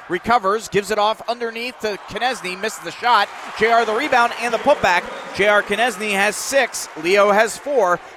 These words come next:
Five twenty-five to play first quarter. Press continuing here for Saint Joe. Leo doing a nice bo-, job to break the press, and they get it across midcourt as Aiden Rubel, the six-foot junior, brings it across.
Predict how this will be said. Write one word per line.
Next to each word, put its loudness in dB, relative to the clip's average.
Five 0
twenty-five -4
to -12
play 0
first -4
quarter. 0
Press -4
continuing -10
here -8
for -12
Saint -12
Joe. -4
Leo 0
doing -4
a -4
nice -6
bo-, -2
job 0
to -4
break -4
the -8
press, -4
and -12
they -8
get -4
it -6
across -4
midcourt -2
as -2
Aiden -10
Rubel, -2
the -4
six-foot -10
junior, -10
brings -10
it -8
across. -2